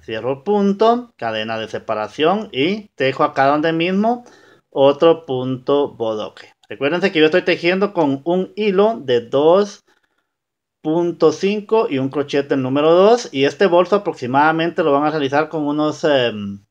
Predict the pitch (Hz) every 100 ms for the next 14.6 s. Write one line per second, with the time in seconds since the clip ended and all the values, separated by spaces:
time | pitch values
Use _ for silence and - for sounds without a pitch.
0 | _ _ _ - 135 135 139 131 107 104
1 | 107 104 107 101 85 - - 107 120 139
2 | 143 147 135 156 170 131 135 160 202 202
3 | - _ _ - - _ _ _ _ _
4 | _ _ _ _ _ _ _ _ _ _
5 | _ _ _ _ _ _ _ _ _ _
6 | _ _ _ _ - 147 147 135 127 170
7 | 202 240 240 - - _ _ _ - _
8 | _ _ _ _ _ _ _ _ _ 185
9 | 190 151 151 151 143 135 156 202 240 151
10 | 180 185 175 190 196 180 180 202 202 _
11 | _ _ _ _ _ - 180 120 85 -
12 | - _ _ _ _ _ _ _ _ _
13 | _ 120 110 123 131 135 - 123 113 113
14 | - 175 165 214 233